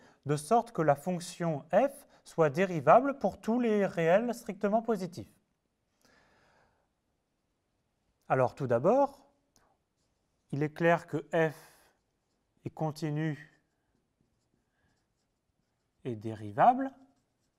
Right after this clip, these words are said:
Bah, sur l'intervalle ouvert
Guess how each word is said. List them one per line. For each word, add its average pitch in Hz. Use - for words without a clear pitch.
Bah, 120
sur 131
l'intervalle 156
ouvert 127